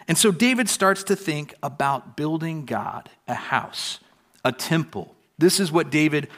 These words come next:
wants to do. A big, impressive, beautiful building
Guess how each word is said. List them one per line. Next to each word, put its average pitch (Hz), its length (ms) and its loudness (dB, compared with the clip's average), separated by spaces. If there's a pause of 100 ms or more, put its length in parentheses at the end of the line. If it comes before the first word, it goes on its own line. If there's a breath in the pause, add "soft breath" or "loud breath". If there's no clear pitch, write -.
(100)
wants 131 420 0 (100)
to - 120 -8
do. 104 340 -8 (840)
A 131 100 2
big, 196 720 2
impressive, 185 880 4 (240 loud breath)
beautiful 202 520 6
building 123 420 0